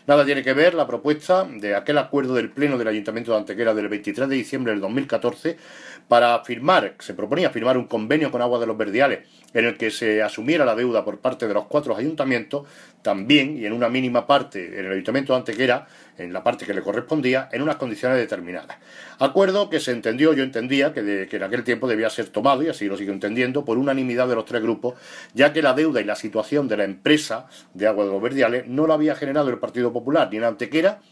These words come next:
ni en ningún ayuntamiento que actualmente forma la empresa. Pues bien, esta propuesta no obtuvo ni el apoyo del pesoe ni el apoyo de Izquierda Unida. Ante esta situación decidí que hasta que no apoyaran la forma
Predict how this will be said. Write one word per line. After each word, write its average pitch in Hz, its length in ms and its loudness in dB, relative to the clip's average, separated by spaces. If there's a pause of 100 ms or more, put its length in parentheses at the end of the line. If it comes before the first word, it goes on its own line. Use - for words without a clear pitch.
(140)
ni 135 160 2
en 135 100 2
ningún 139 400 -2
ayuntamiento 147 760 -2 (340)
que 117 280 2
actualmente 123 600 0
forma 101 280 0
la 92 120 -2
empresa. 90 480 -2 (420)
Pues 127 160 6
bien, 139 200 4
esta 123 220 -2
propuesta 160 480 2
no 127 120 2
obtuvo 95 360 -2
ni 104 80 -2
el 104 80 2
apoyo 156 300 4
del 151 140 0
pesoe 170 420 0
ni 123 100 -4
el 107 80 0
apoyo 131 480 0
de 92 200 -6
Izquierda 90 300 -4
Unida. - 280 -20
Ante 117 180 0
esta 147 220 2
situación 139 440 -2
decidí 143 460 0 (480)
que 131 140 6
hasta 123 400 2
que 123 120 -4
no 135 120 2
apoyaran 139 420 2
la 107 120 0
forma 131 440 -2